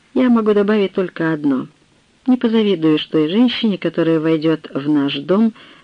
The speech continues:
против воли моей матушки, и моему бедному брату это слишком хорошо известно. Как? Вы уже обсуждали это с ним?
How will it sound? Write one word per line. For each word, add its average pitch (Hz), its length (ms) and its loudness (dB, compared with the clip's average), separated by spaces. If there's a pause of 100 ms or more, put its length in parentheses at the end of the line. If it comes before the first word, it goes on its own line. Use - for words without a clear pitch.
(140)
против 147 380 -2
воли 143 280 0
моей 143 320 2
матушки, 151 580 -4
и 143 120 0
моему 151 360 2
бедному 170 440 0
брату 208 400 -2 (680)
это 240 180 -4
слишком 175 400 -6
хорошо 151 500 -2
известно. 147 520 -2 (560)
Как? - 580 -2 (1000)
Вы 180 240 4
уже 165 220 2
обсуждали 151 640 0
это 214 160 0
с - 140 -8
ним? 285 280 4